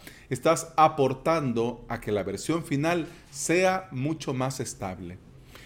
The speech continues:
En esta beta cuatro se han corregido veinte errores generales,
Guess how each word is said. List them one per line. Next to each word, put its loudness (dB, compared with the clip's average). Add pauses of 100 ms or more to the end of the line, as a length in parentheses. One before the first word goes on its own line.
(140)
En 4
esta 4
beta 6
cuatro 2
se 2
han 4
corregido 0
veinte 4
errores 0
generales, 0